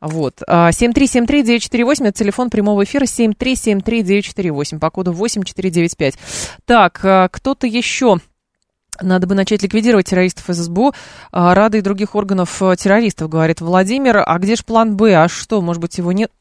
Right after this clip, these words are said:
С чего вы взяли, что плана «Б» нету? Вот я просто, правда, не понимаю. Ваше сообщение, что никакого плана «Б» нету. Во-первых,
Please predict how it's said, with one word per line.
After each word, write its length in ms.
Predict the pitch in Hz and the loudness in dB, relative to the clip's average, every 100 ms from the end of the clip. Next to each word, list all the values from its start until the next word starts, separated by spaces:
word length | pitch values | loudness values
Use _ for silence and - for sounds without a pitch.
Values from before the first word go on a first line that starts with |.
| _ | _
С 80 | - | -12
чего 300 | - 156 233 | -6 0 0
вы 100 | 214 | 2
взяли, 220 | 185 202 | 0 0
что 160 | - | -4
плана 280 | 139 151 196 | -6 -2 -2
«Б» 160 | 147 170 | 0 -2
нету? 300 | 139 110 110 | -2 -8 -10
Вот 120 | 135 | -12
я 220 | 147 165 175 | -4 -2 -2
просто, 240 | 160 - _ | -4 -12 _
правда, 260 | - 165 151 | -6 -4 -6
не 60 | 147 | -8
понимаю. 360 | 165 165 127 - _ _ _ _ _ - | -6 -6 -8 -14 _ _ _ _ _ -4
Ваше 300 | 180 180 170 | 0 0 0
сообщение, 360 | 160 - 285 | -4 0 0
что 120 | 185 | 0
никакого 400 | 180 180 - 269 | 0 0 2 2
плана 320 | 202 208 220 175 | 2 2 2 0
«Б» 160 | 196 | 0
нету. 400 | 185 139 - - _ _ _ _ _ _ _ _ | 0 -4 -8 -16 _ _ _ _ _ _ _ _
Во-первых, 600 | 151 240 311 339 - - | -4 2 2 2 -2 -10